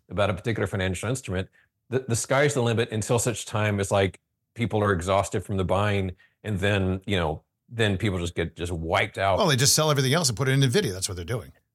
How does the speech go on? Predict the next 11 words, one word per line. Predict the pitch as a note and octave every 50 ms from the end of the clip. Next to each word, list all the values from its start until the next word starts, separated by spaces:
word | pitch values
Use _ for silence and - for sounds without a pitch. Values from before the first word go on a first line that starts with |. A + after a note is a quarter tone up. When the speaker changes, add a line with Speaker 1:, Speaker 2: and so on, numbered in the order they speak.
| _ _
Speaker 1:
Right. | A2+ C3 F3+ D#3 B2+ B2+ - - - F#2+ - - - _ _
Uh, | - C3 B2 A#2+ A2+ G#2+ G#2 G2 F#2+ - - -
so | - - E3 D#3+ C3+
Speaker 2:
<laughs> | B2+ B2+ C3
Speaker 1:
what | C#3+ C#3
I | D#3 E3+
find | E3 - E3 C3+ B2 A#2 A#2 B2+
way | C#3 D#3 D#3+ D#3+ D#3 D#3
more | D3 C3+ B2 A#2+
interesting | B2 B2+ A#2+ - A#2 - - - G#2 G2 F#2+ F#2 F#2 F#2 - _ _ _ _ _ _ -
is, | A2+ A2+ A2 G#2+ A2 G#2 G#2 G2+ - - -